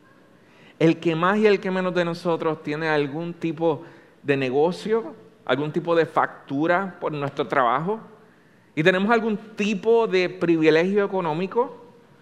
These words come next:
solo bastaría preguntar cuántos de nosotros llegamos a pie aquí. Eh, y como cristianos somos tentados a tomar atajos en la manera en que manejamos de alguna forma nuestro dinero. Tendemos a mirar para otro lado cuando sabemos que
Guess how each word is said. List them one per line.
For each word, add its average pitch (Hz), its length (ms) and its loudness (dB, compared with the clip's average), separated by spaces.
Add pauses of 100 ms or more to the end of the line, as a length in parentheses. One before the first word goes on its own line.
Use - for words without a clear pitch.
(160)
solo 170 240 -2
bastaría 180 460 2
preguntar 165 420 -2
cuántos 165 260 -4
de 165 60 -6
nosotros 160 380 -6
llegamos 143 440 -2
a 170 160 -2
pie 147 480 -2
aquí. 147 460 -8 (680)
Eh, 131 680 -2 (680)
y 170 60 -2
como 185 240 2
cristianos 214 560 0
somos 208 300 0
tentados 214 440 2
a 196 60 2
tomar 165 460 2
atajos 185 580 0
en 165 80 2
la 156 80 2
manera 151 300 0
en 190 100 -2
que 180 100 -2
manejamos 156 880 -2
de 139 60 0
alguna 120 260 0
forma 117 340 -4
nuestro 110 320 -6
dinero. 101 360 -6 (800)
Tendemos 170 380 2
a 202 80 2
mirar 180 480 2
para 196 240 2
otro 196 160 -2
lado 202 260 2
cuando 160 240 0
sabemos 165 400 0
que 185 180 2